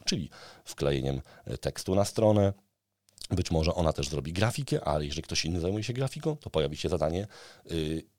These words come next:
"zrób grafikę". Y, być może grafika musi być zaakceptowana przez kogoś tam, być może, y, trzeba ją też opisać pod kątem seo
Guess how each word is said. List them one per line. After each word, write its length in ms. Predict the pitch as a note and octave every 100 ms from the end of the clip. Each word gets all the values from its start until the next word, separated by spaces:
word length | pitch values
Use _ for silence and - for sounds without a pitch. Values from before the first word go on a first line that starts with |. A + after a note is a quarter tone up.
| -
"zrób 260 | F2 F#2
grafikę". 680 | G2+ A2+ A#2+ A#2 A#2+ A#2+ C#3 - - _
Y, 140 | D2 C#2+ -
być 260 | D2+ D2+
może 180 | C#2+ D2
grafika 340 | D2+ - -
musi 180 | D#2 D#2
być 120 | D#2
zaakceptowana 640 | E2 - - - G#2 A#2 A#2
przez 140 | -
kogoś 300 | - G#2 G2+
tam, 200 | G2+ F#2+ - - -
być 200 | C3+ C2+
może, 400 | C#2 C2+ D2 C#2+
y, 100 | D2+
trzeba 280 | - C2+ C#2+
ją 120 | D2
też 160 | - -
opisać 340 | - - B2+
pod 140 | -
kątem 280 | - B2 B2+
seo 340 | - A#2+ A2+